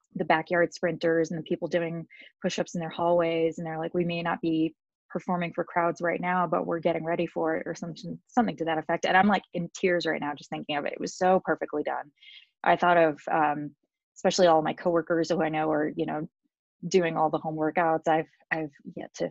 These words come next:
fully develop that habit, but, um, I know a lot of my coworkers are really good at taking advantage of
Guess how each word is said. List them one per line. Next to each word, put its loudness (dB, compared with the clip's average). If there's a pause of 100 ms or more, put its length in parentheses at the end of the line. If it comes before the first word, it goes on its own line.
fully -2
develop 2
that 2
habit, 4
but, 4
um, 0
I -4
know 0
a 0
lot 4
of -2
my -6
coworkers 2
are 6
really 8
good 8
at 4
taking 2
advantage -4
of -8